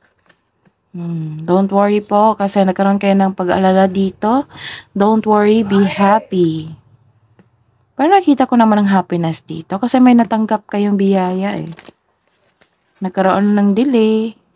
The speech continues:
Tapos baka ngayong araw na ito, matatanggap na siya. Yung inaantay niyong tao or kaperahan. Wisdom message niyo po para kay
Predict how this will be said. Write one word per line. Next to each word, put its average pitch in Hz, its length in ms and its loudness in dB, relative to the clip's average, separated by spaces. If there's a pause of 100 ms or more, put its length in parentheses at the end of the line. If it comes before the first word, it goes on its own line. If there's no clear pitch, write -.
(400)
Tapos 170 240 -14 (160)
baka 165 560 0
ngayong 160 240 0
araw 170 320 2
na 208 160 0
ito, 226 160 -2
matatanggap 165 800 -2
na 180 80 -4
siya. 214 480 -2 (720)
Yung 170 240 -2
inaantay 196 560 0
niyong 202 240 2
tao 226 560 2
or 165 480 -6 (400)
kaperahan. 262 720 -2 (1400)
Wisdom 214 400 0
message 208 400 2
niyo 202 160 -2
po 202 320 0
para 180 320 -2
kay 175 480 -8